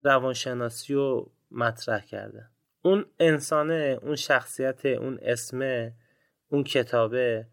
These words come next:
اون نشره، همه و همه کمیت اون موضوعن. اون موضوعی که مطرح شده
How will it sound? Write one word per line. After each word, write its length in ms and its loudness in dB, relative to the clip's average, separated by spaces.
اون 340 2
نشره، 640 0
همه 440 2
و 80 4
همه 640 -2
کمیت 560 2
اون 160 0
موضوعن. 680 -6
اون 140 4
موضوعی 400 4
که 120 -4
مطرح 480 0
شده 580 0